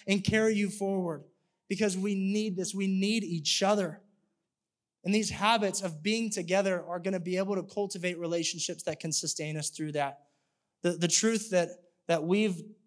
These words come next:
experienced and we've gotten to see the benefit from is that when you develop your habits that are fixed on heaven, you have a strength and a hope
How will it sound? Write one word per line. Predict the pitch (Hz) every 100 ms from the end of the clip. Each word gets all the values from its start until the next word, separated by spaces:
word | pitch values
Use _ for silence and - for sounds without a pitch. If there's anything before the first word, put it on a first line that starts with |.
| _ -
experienced | 160 - 170 190 202 190 170 156 -
and | 165
we've | 185 185
gotten | 180 180 180
to | 185
see | 156 - 196
the | 165
benefit | 147 175 180 175 -
from | 160 151 151 - _ _
is | 165
that | 175
when | 180
you | 208
develop | 190 180 160 185 214 185
your | 175
habits | 160 175 180 180 -
that | 170
are |
fixed | 151 - 190 -
on | 185
heaven, | 165 160 165 156
you | 165
have | 170
a |
strength | - - 175 185 185
and | 175
a | 165
hope | 165 165 165